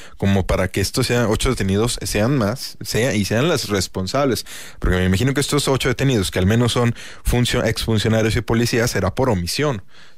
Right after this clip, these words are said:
Será por, porque no cumplieron su tarea, porque no denunciaron esta situación, porque no impidieron que ingresaran. Pero ¿qué pasa con los que realmente lo hicieron? ¿Tenemos el sistema de procuración de justicia para llegar hasta las últimas consecuencias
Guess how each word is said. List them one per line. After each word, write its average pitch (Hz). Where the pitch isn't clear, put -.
Será 98
por, 95
porque 90
no 92
cumplieron 117
su -
tarea, 95
porque 92
no 87
denunciaron 104
esta 104
situación, 95
porque 90
no 92
impidieron 110
que 110
ingresaran. 92
Pero 87
¿qué 98
pasa 98
con 92
los 85
que 85
realmente 95
lo 98
hicieron? 113
¿Tenemos 120
el 104
sistema 107
de 104
procuración 92
de 98
justicia 90
para 90
llegar 90
hasta 107
las 92
últimas 104
consecuencias 92